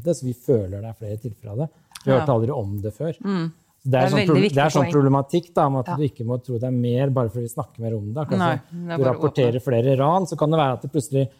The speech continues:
Speaker 1: linja funker, ikke sant? Så du kan rapportere det i stedet for at det liksom er flere ran.
Speaker 2: Mm.
Speaker 1: Det er sånn generell metodikk i sånn type
Speaker 2: Ja.
Speaker 1: forskning da, som er viktig, men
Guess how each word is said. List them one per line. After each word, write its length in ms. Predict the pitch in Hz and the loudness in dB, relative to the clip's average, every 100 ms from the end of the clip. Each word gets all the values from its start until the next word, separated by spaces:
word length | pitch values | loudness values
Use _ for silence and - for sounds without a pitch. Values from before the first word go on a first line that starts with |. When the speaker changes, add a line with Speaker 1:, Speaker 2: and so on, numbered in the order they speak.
| - | -4
Speaker 1:
linja 340 | 160 143 117 139 | 2 4 4 2
funker, 340 | 175 123 - | 0 0 4
ikke 120 | 202 143 | 2 4
sant? 180 | 196 | 0
Så 40 | 156 | 0
du 40 | 147 | 0
kan 140 | 147 | 2
rapportere 640 | 135 185 - 170 127 135 | 0 -2 0 2 2 0
det 140 | 190 180 | 0 0
i 40 | |
stedet 220 | 147 127 | 2 2
for 80 | 131 | 2
at 80 | 123 | 0
det 100 | 139 | 0
liksom 180 | 120 87 | -2 -4
er 200 | 120 117 | -4 -2
flere 280 | - 107 107 104 | 0 0 2 0
ran. 140 | - _ _ | -4 _ _
Speaker 2:
Mm. 180 | 214 170 | -2 2
Speaker 1:
Det 20 | 147 | 2
er 120 | 147 | 2
sånn 80 | 143 | 2
generell 320 | 156 139 123 | 4 4 4
metodikk 600 | 127 147 131 131 - - | 0 2 4 2 0 -2
i 100 | 135 | 0
sånn 160 | 127 120 - | 0 -2 -2
type 200 | - 135 | -2 -2
Speaker 2:
Ja. 240 | 120 190 175 | 0 0 2
Speaker 1:
forskning 160 | 131 | 2
da, 160 | 143 107 | 2 0
som 140 | - 139 | -4 -2
er 100 | 127 | -2
viktig, 220 | - 175 | -2 0
men 160 | 165 | 2